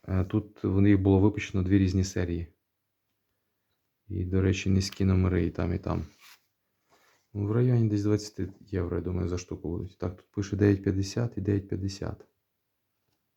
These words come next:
Ну от, ціна вже майже в два рази виросла.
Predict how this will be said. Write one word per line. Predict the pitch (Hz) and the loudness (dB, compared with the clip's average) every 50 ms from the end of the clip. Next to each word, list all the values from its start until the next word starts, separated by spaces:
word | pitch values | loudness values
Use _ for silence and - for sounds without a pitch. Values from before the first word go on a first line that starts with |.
| _ _ _ _ _ _ | _ _ _ _ _ _
Ну | - 120 110 104 104 110 117 120 120 117 | -12 -8 -6 -4 -2 0 0 0 0 -2
от, | - - - - - _ _ _ _ _ _ _ | -4 -8 -14 -20 -20 _ _ _ _ _ _ _
ціна | - - 104 104 104 104 | -8 -4 0 2 2 2
вже | 101 98 95 98 | 0 0 -2 -2
майже | 98 95 95 95 95 92 95 | -2 -2 0 -2 -2 -2 -2
в | 95 | -2
два | 95 92 95 | 0 0 2
рази | 95 92 90 90 87 | 2 2 0 -2 -4
виросла. | 87 87 87 - - - - - | -4 -4 -6 -6 -8 -12 -16 -20